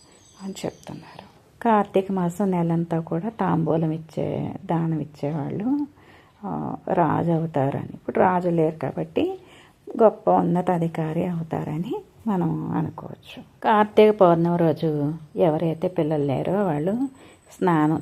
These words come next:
తెల్లవారుజామున స్నానం చేసి, దానం చేసి పూజ చేస్తారో సంతానం కలుగుతుంది.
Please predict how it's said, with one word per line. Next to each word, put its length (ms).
తెల్లవారుజామున 640
స్నానం 580
చేసి, 300
దానం 520
చేసి 380
పూజ 320
చేస్తారో 680
సంతానం 800
కలుగుతుంది. 580